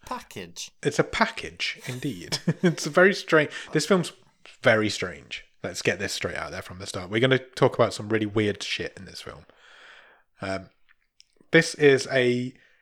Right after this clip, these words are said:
Speaker 2: cowhide that has been sewn into, like, a package. I suppose I can't think of any other way
Speaker 1: It,
Speaker 2: to describe
Speaker 1: it's,
Speaker 2: it.
Speaker 1: it's clearly, from the shape of it, when they pull it out from under this market stall, uh,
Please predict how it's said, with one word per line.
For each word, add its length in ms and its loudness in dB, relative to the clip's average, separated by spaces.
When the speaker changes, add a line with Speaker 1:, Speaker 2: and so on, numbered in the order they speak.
Speaker 2:
cowhide 760 4
that 100 0
has 100 -2
been 160 -4
sewn 760 2
into, 280 -6
like, 220 0
a 80 -4
package. 600 -4
I 80 -12
suppose 240 -14
I 40 -18
can't 180 -8
think 260 -12
of 40 -6
any 140 -4
other 140 -6
way 120 -2
Speaker 1:
It, 40 -4
Speaker 2:
to 60 -12
describe 400 -4
Speaker 1:
it's, 120 -16
Speaker 2:
it. 40 2
Speaker 1:
it's 180 -2
clearly, 800 -4
from 220 -10
the 80 -8
shape 380 -6
of 60 -16
it, 260 -8
when 160 -10
they 100 -10
pull 220 -8
it 60 -10
out 240 -10
from 140 -16
under 200 -14
this 180 -14
market 420 -16
stall, 440 -18
uh, 80 -6